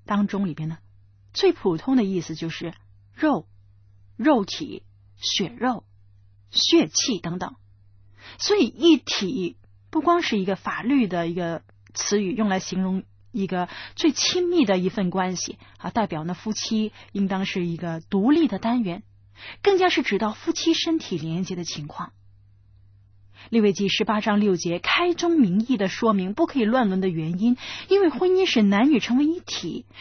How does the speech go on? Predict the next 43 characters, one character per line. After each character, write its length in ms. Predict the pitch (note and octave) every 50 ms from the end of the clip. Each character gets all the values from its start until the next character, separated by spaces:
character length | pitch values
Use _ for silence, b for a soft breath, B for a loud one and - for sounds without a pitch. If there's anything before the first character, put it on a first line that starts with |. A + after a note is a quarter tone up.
| B B
使 180 | - - C4+
一 60 | C#4 C#4+
个 100 | D#4+ D4+
没 180 | C#4+ D#4+ F4
有 180 | E4+ C4+ G#3 G3
血 220 | G3 - - F#3
统 200 | F#3 - A3 E3
关 200 | E3 - C#4 D4+
系 80 | - C#4
的 120 | A3+ G3+
人 120 | F3+ F3+ F#3
呢， 140 | G3+ G#3 B B B B B
成 220 | - - - B3 D4+
为 160 | D#4+ C4 C4+
配 240 | - - - F#4+ F#4
偶 260 | - - G#3 F#3+ G3
肉 260 | - - F4+ E4+ C#4
中 180 | A#3+ D#4 E4+ D#4+
的 60 | D4
肉， 280 | B3 C4+ D4 A#3 F#3+ B B B B B B
所 180 | - - G4
以 140 | F4+ C4 - - - - -
露 220 | - G#4+ G4+ F#4
了 140 | D#4 A#3+ A3+
一 260 | - - E4+ F4 E4 - _ - _
方 260 | - - - G4 F#4+
的 60 | E4+
下 280 | C4 - - D#4 C4 B3
体 140 | - - F#3
呢， 120 | F#3+ A3 B B B B B
也 140 | A#3+ A3
就 160 | G#3 - F4 F4
会 180 | F4 D4 - -
露 280 | E4 G4 F#4+ E4 C4
了 160 | A#3 G#3+ - -
另 180 | - F#4+ F4
外 120 | F4 D4+ B3
一 40 | G#3
方 160 | - G#3 G3+
的 60 | G3+
下 240 | F3+ - A3+ F3 F3
体 160 | - - D#3+
了。 160 | C#3+ C#3+ -